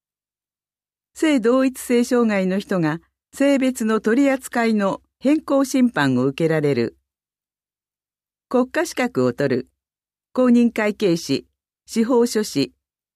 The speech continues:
医師免許、薬剤師免許など。二十歳にならないとできないこと。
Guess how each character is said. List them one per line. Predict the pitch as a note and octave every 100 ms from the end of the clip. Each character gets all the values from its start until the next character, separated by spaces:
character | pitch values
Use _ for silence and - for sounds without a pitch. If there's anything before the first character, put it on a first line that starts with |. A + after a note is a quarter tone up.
| -
医 | G3
師 | -
免 | A#3 G#3 E3
許、 | - C3 - _ _ _ -
薬 | G#3 D4+
剤 | D4 C4+
師 | C4 A#3+
免 | A#3 F3+
許 | B2
な | B2 B2+
ど。 | A2 - _ _ _ _ _ _ _ _ _ _ _ _ _ _ _ _ _ _ _ _ _ _ _ -
二 | A#3+
十 | B3+ F#4+
歳 | - C#4+
に | C4 B3+
な | B3
ら | C4+
な | B3 G3+
い |
と | F3+
で | E3
き | - B3
な | E3
い | C#3
こ | A#2
と。 | - A#2